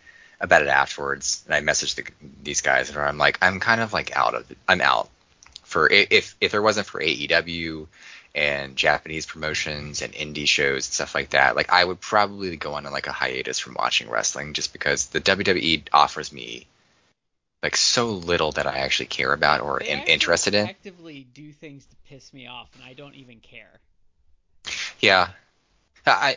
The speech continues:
Speaker 1: I, I will say this just in general. It's like, I am beyond tired of the Roman Reigns Ultra Mega Push, and I don't, they've jobbed everyone to him. The only guy that they, there's three guys in, like,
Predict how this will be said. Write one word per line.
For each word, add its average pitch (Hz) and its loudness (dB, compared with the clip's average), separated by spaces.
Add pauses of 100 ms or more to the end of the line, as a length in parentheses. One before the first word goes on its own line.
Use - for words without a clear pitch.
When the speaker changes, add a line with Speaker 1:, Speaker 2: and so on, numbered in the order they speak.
Speaker 1:
I, 117 2 (160)
I 107 0
will 113 -8
say 107 -6
this 90 -4
just - -8
in 78 -16
general. 76 -14
It's - -10
like, 87 -4
I 95 2
am 82 -6 (960)
beyond 117 2
tired 90 2
of 64 -12
the 73 -12
Roman 73 -10
Reigns 71 -4
Ultra 87 -2
Mega 78 0
Push, - 0 (600)
and 90 4
I 101 6
don't, 117 -2 (840)
they've 117 6
jobbed 113 2
everyone 104 -6
to 107 -4
him. 98 -4 (440)
The 98 4
only 107 6
guy 104 4
that 90 -2
they, 87 2
there's 98 0 (100)
three 143 0
guys 107 6
in, 90 -10
like, 78 -6